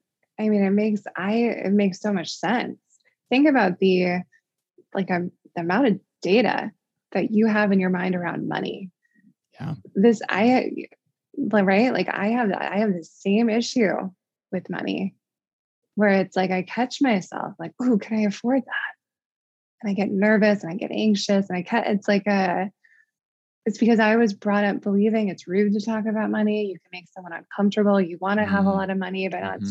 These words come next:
Speaker 2: Mm-hmm.
Speaker 1: much money. 'Cause if you're rich, that means something else. But if you're poor, that means something else, right? Like, I could write <laughs> novels about all the stories I learned about money.
Speaker 2: Yeah.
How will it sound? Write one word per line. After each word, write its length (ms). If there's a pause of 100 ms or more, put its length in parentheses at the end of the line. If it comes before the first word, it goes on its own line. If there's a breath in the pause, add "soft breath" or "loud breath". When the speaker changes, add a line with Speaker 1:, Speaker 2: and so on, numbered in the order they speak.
Speaker 2:
Mm-hmm. 80
Speaker 1:
much 240
money. 320
'Cause 160
if 140
you're 120
rich, 360
that 120
means 260
something 340
else. 480 (460 loud breath)
But 120
if 60
you're 100
poor, 340
that 160
means 240
something 360
else, 420
right? 140
Like, 200 (520 loud breath)
I 120
could 200
write 420
<laughs> 340 (200)
novels 800
about 220
all 140
the 140
stories 480
I 100
learned 240
about 240
money. 400
Speaker 2:
Yeah. 500